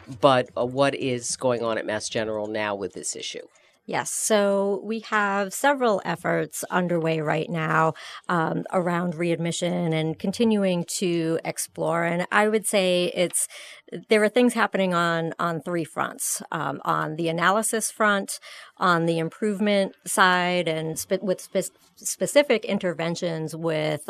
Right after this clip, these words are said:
Speaker 2: um, high-risk patients, and also improvements with the data collection that Aswita had mentioned. So let me start with the, the analysis, um, front and, and talk about what we're doing there.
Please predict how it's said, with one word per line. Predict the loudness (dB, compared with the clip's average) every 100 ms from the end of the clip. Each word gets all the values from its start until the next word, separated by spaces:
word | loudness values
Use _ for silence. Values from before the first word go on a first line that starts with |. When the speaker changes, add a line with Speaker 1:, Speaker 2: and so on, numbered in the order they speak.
| -6
Speaker 2:
um, | -6 -2
high-risk | 0 2 0 -2 -4
patients, | -4 0 0 0 -4 -10 -16 -16 0
and | 4 4 4 4 2 2
also | 2 4 4
improvements | 2 0 -4 -4 -2 -2 -4 -4
with | -4 -2
the | -2
data | 2 2
collection | -2 -6 -6 -6 -6 -4 -4
that | -4 -4 -4 -4
Aswita | -4 -4 -4 -4 -4 -4
had | -4 -6 -6 -8
mentioned. | -8 -8 -6 -8 -8 -14 -18 -18 -6
So | 2 6 8 8 6 4
let | 2 2
me |
start | 2 2 0 2
with | -2 0
the, | -2 0 -2 -4 -4
the | -2
analysis, | 0 0 -2 -2 -2 0 -2 -2
um, | -4 -4 -4 -6 -12 -18
front | -6 -2 -2 -4 -8
and, | -6 -6 -4 -4 -6
and | -6 -4
talk | -2
about | -2 -4
what | -4 -4
we're | -4
doing | -4 -4 -2
there. | 0 0